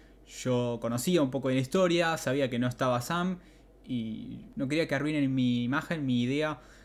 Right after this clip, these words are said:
de lo que había sido para mí en mi infancia las películas de Michael Bay. Entonces no quería ver estas nuevas películas.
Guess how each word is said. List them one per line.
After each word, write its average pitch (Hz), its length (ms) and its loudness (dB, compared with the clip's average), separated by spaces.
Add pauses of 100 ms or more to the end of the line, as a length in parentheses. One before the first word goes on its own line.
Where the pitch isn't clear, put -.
(120)
de 123 180 0
lo 120 160 0
que 117 260 0
había 139 240 0
sido 156 300 0
para 127 180 0
mí 135 100 2
en 139 60 2
mi 131 60 2
infancia 127 420 -2
las 110 120 -4
películas 123 280 -4
de 113 60 -4
Michael 113 220 -2
Bay. 131 220 2 (180)
Entonces 127 320 -6
no 147 360 0
quería 131 300 0
ver 135 100 4
estas 123 220 -4
nuevas 127 180 0
películas. - 500 -8